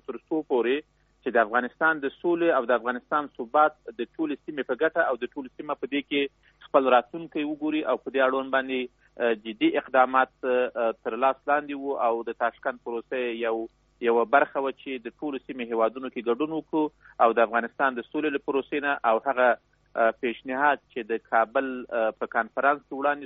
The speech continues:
سو، اه، په قوت د هغه نه استقبال وسو او طالبانو باندې ټولو مشترکاً غږ وکړو چې، اه، د بین الافغاني مذاکراتو لپاره آمادګي وښیي. دریم بعد یې، اه، د، م، نړیوالې ټولنې،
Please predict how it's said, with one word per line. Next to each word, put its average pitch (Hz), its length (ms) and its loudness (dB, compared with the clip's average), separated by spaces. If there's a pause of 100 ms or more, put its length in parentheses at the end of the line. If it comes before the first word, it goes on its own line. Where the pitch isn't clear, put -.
(120)
سو، 139 140 -6
اه، - 520 -4
په - 240 -4
قوت 139 300 2 (180)
د - 20 -10
هغه 123 220 -4
نه 123 100 -6
استقبال 160 520 2
وسو 165 240 -6
او 139 140 2
طالبانو 131 500 0
باندې 131 500 -2 (400)
ټولو 165 240 2
مشترکاً 139 520 2
غږ 156 240 0
وکړو 156 220 -8 (100)
چې، 151 320 -6
اه، 117 160 -2
د 110 200 -4
بین 117 160 -2
الافغاني 120 380 -2
مذاکراتو 120 600 -2
لپاره 117 360 0
آمادګي 113 380 -8
وښیي. 104 400 -18 (480)
دریم 208 240 4
بعد 202 360 0
یې، 175 300 0
اه، 113 260 4
د، 107 180 -6 (440)
م، 113 200 -12 (180)
نړیوالې 117 400 4
ټولنې، 151 580 0